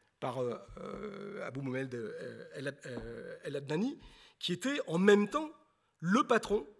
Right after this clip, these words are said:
de la cellule communication, information, propagande de Daesh. Et donc on avait bien une fusion des deux capacités, qui était, euh, là aussi, euh, une, une, une, une façon très nouvelle de faire la guerre, où il n'y a pas d'un côté le cinétique,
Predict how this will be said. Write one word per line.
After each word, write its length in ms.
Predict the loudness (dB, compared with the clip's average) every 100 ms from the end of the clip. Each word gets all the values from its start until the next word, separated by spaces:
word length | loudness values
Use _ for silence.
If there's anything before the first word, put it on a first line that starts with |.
| -6
de 100 | 0
la 100 | 2
cellule 300 | 2 -6 -6
communication, 500 | -6 -4 -4 -4 -4
information, 580 | -4 -6 -6 -6 -6 -8
propagande 480 | -10 -10 -6 -6 -8 -16 _ _ -6
de 100 | -2
Daesh. 340 | 0 -2 -10 -14 -12
Et 80 | 0
donc 140 | 2
on 80 | 4
avait 140 | 4 6
bien 120 | 4
une 120 | 4
fusion 560 | 2 4 4 4 0 -6 -14 _ _ _ _ -4
des 180 | -2
deux 260 | 6 8 8
capacités, 580 | 6 2 -2 -6 -10 -12 _ -20 _ _ _ _ _ _ -2
qui 140 | 0
était, 380 | 2 2 2 0
euh, 300 | -2 -4 -6 6
là 220 | 8 8
aussi, 420 | 6 0 0 -4 -10
euh, 180 | -8 -8 -10 -20 _
une, 140 | -8 -8
une, 500 | -6 -6 -6 -6 -6
une, 240 | -6 -6
une 80 | -2
façon 300 | 0 2 0
très 260 | 2 6 10
nouvelle 460 | 10 10 8 -2 -12 _ -4
de 100 | 0
faire 140 | 2
la 80 | 2
guerre, 220 | 0 -2 -8 -8
où 60 |
il 60 | -4
n'y 60 |
a 60 | 4
pas 140 | 6
d'un 140 | 6 2
côté 220 | 2 0
le 60 | 0
cinétique, 540 | 0 -2 0 -2